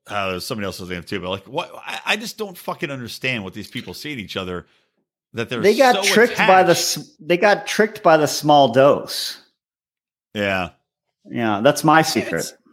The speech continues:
Speaker 3: it's the sm-, <laughs> it's the small dose coupled with the fact that America, oh, you can come to America and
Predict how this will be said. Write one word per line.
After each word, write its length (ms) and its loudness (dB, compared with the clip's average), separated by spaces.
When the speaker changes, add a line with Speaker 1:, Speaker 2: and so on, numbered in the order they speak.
Speaker 3:
it's 240 -10
the 120 -6
sm-, 220 -4
<laughs> 200 -20
it's 260 -8
the 140 0
small 340 4
dose 560 2
coupled 440 4
with 180 4
the 80 2
fact 440 2
that 240 4
America, 720 0
oh, 140 0
you 160 6
can 80 -4
come 200 -4
to 120 2
America 600 2
and 420 -10